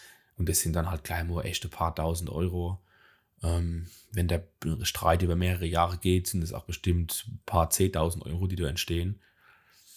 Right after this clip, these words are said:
Deswegen ist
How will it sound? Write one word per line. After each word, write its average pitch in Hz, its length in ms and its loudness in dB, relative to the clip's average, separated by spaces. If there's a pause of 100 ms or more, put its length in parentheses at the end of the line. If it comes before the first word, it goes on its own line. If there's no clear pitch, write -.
(360)
Deswegen 92 640 4 (600)
ist - 500 0